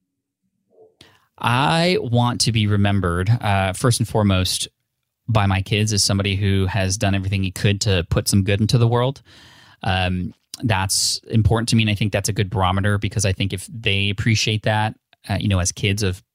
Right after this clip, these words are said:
parents, and, you know, kids don't always like their parents. I'm assuming that when they're teenagers, they might not, uh, be as friendly with me and April as they are now, but, you know, we'll see.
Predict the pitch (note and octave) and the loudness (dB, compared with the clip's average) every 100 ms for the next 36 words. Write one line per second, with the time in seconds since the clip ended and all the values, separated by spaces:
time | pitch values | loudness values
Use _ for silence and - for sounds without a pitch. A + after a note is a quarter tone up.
0 | - G2+ G#2 G#2+ A#2+ G#2+ G2 - A#2 - | 0 2 2 2 2 2 2 -2 -2 0
1 | G2 F#2+ F2+ - - - G2 F#2+ _ - | 2 2 0 -4 -8 -2 -2 -2 _ -4
2 | G2+ - F2+ G2+ G2 F#2 G2+ F#2 F#2 F2+ | -2 -2 -4 -2 -2 -2 0 0 -2 -4
3 | F#2+ G2 F#2 F#2 F#2+ F2+ F2+ F2+ F2 F#2 | -4 -2 -2 -2 0 0 0 -2 -2 -2
4 | F#2 - F#2 F#2 - - - - - G2 | -2 0 -2 -2 -10 -20 -20 -16 -4 -2
5 | F#2 - A#2+ B2 G#2+ - G#2+ G#2 G#2 G2+ | -2 -2 0 2 2 0 0 2 0 -2
6 | - - - - A2 G2+ F#2+ F#2+ G2 F#2 | -4 -18 -14 -2 0 0 0 -2 -2 -2
7 | F#2+ F#2+ F2+ G2+ G2 F#2 G#2 F#2 F#2 - | -2 -2 0 -2 -2 -2 0 0 -2 -4
8 | D#3+ A#2+ D3 E3 - - | 0 2 2 2 0 -6